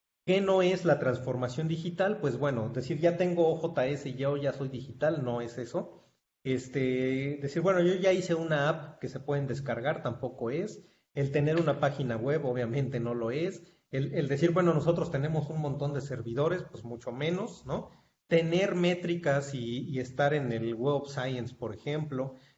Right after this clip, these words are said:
este, tampoco es parte del proceso de la transformación digital.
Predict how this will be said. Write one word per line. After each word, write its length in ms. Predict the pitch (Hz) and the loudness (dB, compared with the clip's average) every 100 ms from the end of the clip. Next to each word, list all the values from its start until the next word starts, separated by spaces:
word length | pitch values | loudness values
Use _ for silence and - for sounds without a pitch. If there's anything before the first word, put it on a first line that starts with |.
| - | -6
este, 380 | 120 - 135 | -6 -4 -8
tampoco 640 | - - 139 135 165 170 147 | -6 -2 0 2 2 4 2
es 140 | 143 | 2
parte 400 | 143 139 135 135 | 0 0 0 0
del 160 | 120 113 | -2 -2
proceso 540 | - 117 - 139 160 | -4 -6 -4 -2 -2
de 100 | 139 | -4
la 140 | 117 110 | -4 -4
transformación 800 | 117 110 - 117 113 110 131 127 | -4 -6 -6 -6 -6 -8 -8 -8
digital. 460 | 123 120 - 117 | -8 -12 -14 -12